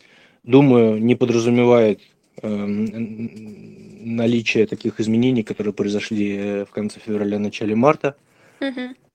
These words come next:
Speaker 1: Вот, э, это первый момент. Второй момент. Система динамического ценообразования, она подразумевает всё-таки, м, э, расчёт... э, м, таких вещей, как, э, себестоимость, э, все вопросы, связанные с затратами.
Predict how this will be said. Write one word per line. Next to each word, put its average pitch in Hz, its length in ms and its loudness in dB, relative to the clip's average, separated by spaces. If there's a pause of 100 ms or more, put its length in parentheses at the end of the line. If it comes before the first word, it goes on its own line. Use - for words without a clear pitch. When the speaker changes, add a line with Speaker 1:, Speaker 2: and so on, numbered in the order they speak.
(320)
Speaker 1:
Вот, 120 600 2
э, 113 400 -2
это 117 140 -10
первый 123 300 2
момент. 117 300 4
Второй 117 240 2
момент. 120 380 4
Система 120 340 -2
динамического 117 680 0
ценообразования, 120 680 0
она 113 160 0
подразумевает 113 760 0
всё-таки, 113 600 -2
м, 110 440 0
э, 110 480 -4 (480)
расчёт... 113 600 4 (160)
э, 104 280 0 (320)
м, 113 520 -18 (880)
таких - 300 -8
вещей, 110 340 0
как, 104 400 -4
э, 104 920 -6
себестоимость, 123 1080 2
э, 107 540 -4
все 110 260 -2
вопросы, 104 380 -6
связанные 104 380 -6
с 101 40 -10
затратами. 110 600 -6